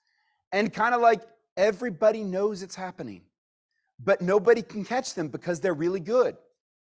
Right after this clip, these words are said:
So you can't, you kinda know it's happening, and it's frustrating 'cause it makes the tests unfair,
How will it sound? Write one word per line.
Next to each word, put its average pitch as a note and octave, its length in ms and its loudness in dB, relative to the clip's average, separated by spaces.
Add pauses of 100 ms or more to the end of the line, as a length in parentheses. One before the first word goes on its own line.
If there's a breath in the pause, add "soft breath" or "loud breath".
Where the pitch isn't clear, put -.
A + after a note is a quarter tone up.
(260)
So F#3+ 180 0
you E3+ 220 -2
can't, - 240 2
you F#3 60 -8
kinda C4 260 2
know G#3+ 260 4
it's B3 140 -6
happening, F3+ 560 0 (420)
and B3 160 0
it's A#3 100 -4
frustrating E3+ 640 2
'cause E3+ 160 -6
it F#3+ 100 0
makes G#3+ 240 0
the A#3 100 -6
tests G#3+ 440 0
unfair, G#3+ 600 0